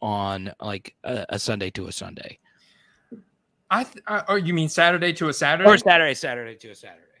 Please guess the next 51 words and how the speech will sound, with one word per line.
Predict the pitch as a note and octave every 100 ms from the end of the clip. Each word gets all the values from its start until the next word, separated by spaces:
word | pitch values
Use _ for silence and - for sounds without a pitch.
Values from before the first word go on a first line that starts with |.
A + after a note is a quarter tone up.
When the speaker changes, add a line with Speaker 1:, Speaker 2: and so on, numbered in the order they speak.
| _
Speaker 2:
I, | - B3+ C4
I | G#3+
like | C4 A#3+ C4
that. | F3+ D3
I | D#3
like | F#3+ G3 A3
that | A#3 G3+
as | D#3
well | D3 G3+
because | F3 E3+ F#3 F3+ D#3
the, | - G3
the | F#3
thing | F#3+ A3
is, | G#3+ G#3+ D#3+
people | - B3
are | C#4
gonna | G#3+
be | F#3+
placing | D#3+ - G3 F#3+ C#3+ A2
bets | F3 F#3 E3+ - -
on | E3 E3
this | D3 -
game, | F3+ B2
right? | A#2 D#3 F#3
And, | G3 F#3+ -
and | F#3 E3 D#3+ -
you | F#3
gotta | D4 C#4+
think | A#3+ A3
about | G#3 G3+
it | G3+
from, | G3
like, | F3+ F3+
a |
betting | E3+ A3 D4
standpoint. | F3+ - A#2+ G#2 B2 A#2+
Like, | C#3+
parlay | C#3 F#3+ B3+ B3 B3
it | G3
directly | E3 F3+ G3 G3
with | D#3 F3+
sports | F3 - F#3 F#3
betting, | - D#3+ E3+ D#3 C3 C3 _ _ -
um, | D#3 E3
or | F3
setting, | D#3+ - F#3 F#3 F3
like, | D#3+ D3+
prop | - F3+ -
bets | B2+ A#2 -
or | C3
setting, | - F3+ F3+ E3+